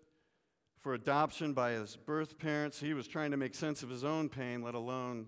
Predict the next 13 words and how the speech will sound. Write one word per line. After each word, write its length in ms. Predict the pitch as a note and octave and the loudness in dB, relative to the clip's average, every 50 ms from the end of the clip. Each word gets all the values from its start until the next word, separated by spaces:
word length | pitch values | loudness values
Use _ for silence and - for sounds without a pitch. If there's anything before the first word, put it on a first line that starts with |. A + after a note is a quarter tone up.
| - - | -10 -12
the 80 | A#2 | -12
pain 380 | G#2+ - C#3+ C3+ C3 C3 B2+ A#2+ | -8 -6 -4 -2 -2 -2 -2 -2
of 180 | A2+ G#2 G2+ - - - - - - - | -4 -4 -6 -10 -14 -20 -20 -20 -12 -8
everyone 300 | B2+ B2+ B2 A#2 A#2 A#2+ | -6 -6 -4 -4 -2 -2
else 240 | B2+ B2 A#2 - - | -2 -2 -2 -4 -6
he 80 | G#2 | -10
saw. 380 | F#2+ - - D3 C3+ A#2 G#2 F#2 F2+ - - _ _ _ _ _ _ _ _ _ _ _ _ _ _ _ _ _ _ _ _ _ _ _ _ _ _ _ _ _ _ _ _ _ _ _ _ _ _ _ _ _ _ _ _ _ _ _ _ _ _ _ _ _ - - - _ _ _ _ - | -8 -6 -4 -2 -2 -2 -2 -4 -6 -10 -18 _ _ _ _ _ _ _ _ _ _ _ _ _ _ _ _ _ _ _ _ _ _ _ _ _ _ _ _ _ _ _ _ _ _ _ _ _ _ _ _ _ _ _ _ _ _ _ _ _ _ _ _ _ -20 -20 -20 _ _ _ _ -8
You 140 | A#2+ D3 | -4 0
might 220 | F#3 E3 C3 A#2+ C3 | 4 4 4 4 4
have 100 | D3 C#3 | 2 0
heard 220 | D3 G#3 G3+ F3 | 0 0 0 0
of 80 | C#3 - | 0 -4
Steve. 400 | - - - A2 F#2 D#2 C#2+ | -8 -10 -8 -8 -10 -10 -12